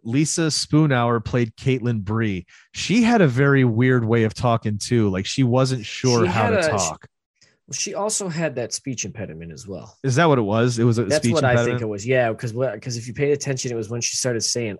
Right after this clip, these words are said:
Speaker 2: S's, when she was just having a natural conversation. She was having an issue with S's. So I, I think that's what it was.
Speaker 1: Um,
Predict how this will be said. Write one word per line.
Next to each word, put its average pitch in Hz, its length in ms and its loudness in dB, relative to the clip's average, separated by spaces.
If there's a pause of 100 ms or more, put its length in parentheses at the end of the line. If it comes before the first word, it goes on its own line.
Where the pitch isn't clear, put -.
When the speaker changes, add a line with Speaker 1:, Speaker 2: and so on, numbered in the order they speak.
(100)
Speaker 2:
S's, 87 560 -8 (680)
when 110 100 -8
she 110 120 -6
was 101 120 -8
just 107 120 -6
having 107 220 -4
a 104 60 -8
natural 104 340 -8
conversation. 92 720 -10
She - 140 -10
was 95 80 -10
having 98 200 -6
an 95 100 -8
issue 98 300 -8
with - 140 -14
S's. - 400 -10
So 95 240 -10
I, 98 200 -10
I 107 60 -12
think 110 260 -14
that's 92 240 -14
what 87 100 -14
it 58 80 -14
was. 62 360 -14 (460)
Speaker 1:
Um, 113 520 -2